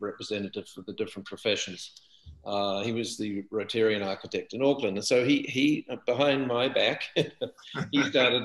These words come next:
Speaker 1: talking to his physician friends at Rotary whether or not his son Bruce could be a surgeon, could even be a doctor.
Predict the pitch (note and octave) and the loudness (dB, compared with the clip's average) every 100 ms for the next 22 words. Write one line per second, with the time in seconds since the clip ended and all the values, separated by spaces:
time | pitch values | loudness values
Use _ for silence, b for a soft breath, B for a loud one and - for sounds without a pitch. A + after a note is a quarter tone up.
0 | - D3 C#3+ B2+ A2+ B2 G#2+ A2+ - G#2 | 6 8 8 4 0 2 2 0 -4 -2
1 | D3+ F3 G3 D3+ - G#2+ G#2+ G#2+ A2+ B2+ | 2 2 2 -2 0 0 0 -2 2 4
2 | C3 G2+ G2 A2 A#2 A#2+ A2 A2 - _ | 4 2 0 0 0 0 0 -2 -4 _
3 | _ _ B2 A#2 - A2 G#2 G2 A2+ G#2+ | _ _ -8 -8 -4 -2 -2 -2 -2 -2
4 | - - b b b b - A#2 G2+ A2 | -6 -14 b b b b -6 -4 -2 -2
5 | G2 - G#2 G#2 G2+ - - G#2+ A2 A2+ | -2 -4 -4 -4 -6 -10 -10 -6 -4 -2
6 | G#2 G2 G#2+ A2 A#2 - | -2 -2 0 -2 -2 -8